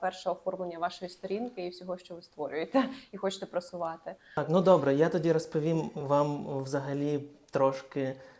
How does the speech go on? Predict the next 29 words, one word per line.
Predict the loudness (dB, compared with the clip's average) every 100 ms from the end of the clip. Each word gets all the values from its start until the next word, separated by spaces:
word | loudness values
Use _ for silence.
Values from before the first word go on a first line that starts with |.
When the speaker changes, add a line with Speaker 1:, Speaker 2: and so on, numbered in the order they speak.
| _ -4
Speaker 2:
е, | -2 -2
з, | -8
з | -14 -2
тим, | 0 0
як | -2 2 4 4 0 -4
у | -2
мене | 2 4 2
почалося | 0 2 2 2 -2
з |
дизайну. | -2 0 0 -2 -6 -12 -20 -20 _ -8
Я | -2 4 4 2
ще | -4 -4 0 2 2
роки | 4 2 2
три | 0 2 2
тому, | 2 -2 0 0 0
як | 2 0 0
тільки | -4 -2
не | -2
починав | -2 -6 -4 -2 0 0 -4 -6 -4 -4 -6 -20 _ -8
вести | -6 -6 -2 -2 0 0
Instagram | 2 0 -2 -4 -4 -2 0 0 -2 -4
і, | -4 -4 -4 -4 -8 -12 _
ну, | 2 2
такі | 4 -2
перші | 4 4 4 0
спроби. | -8 0 4 4 2 -6 -10 -20 -4
І, | 0 2
і | 0 -2
коли, | 2 2 6 6 6 2